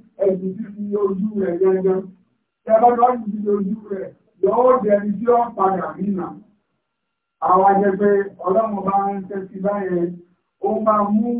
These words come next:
nǹkan tó jẹ́ wípé yóò fi jẹ́ kí bàbá rẹ̀ orí ní apádà.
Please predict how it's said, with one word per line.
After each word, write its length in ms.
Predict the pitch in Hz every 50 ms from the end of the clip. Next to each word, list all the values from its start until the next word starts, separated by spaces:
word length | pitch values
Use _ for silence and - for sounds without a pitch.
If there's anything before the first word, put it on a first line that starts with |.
| 233 226 233 233 - _ _ _
nǹkan 720 | 185 196 208 208 202 190 190 185 180 - - 214 208 208
tó 120 | 196 214 226
jẹ́ 240 | 220 226 233 240 233 233
wípé 360 | 233 233 226 208 220 240 240 240 233 240 240 294 - - _ _ _ _ _ _ _ 190
yóò 260 | 202 - 226 240 247 254
fi 120 | 247 202 208
jẹ́ 180 | 214 226 233 -
kí 120 | - 247
bàbá 340 | 226 - - 202 190 190 196 190 190 190
rẹ̀ 200 | 190 185 180 180
orí 340 | 185 185 190 190 214 233 226
ní 160 | 214 214 202
apádà. 640 | 196 196 196 190 - 202 196 202 202 196 190 175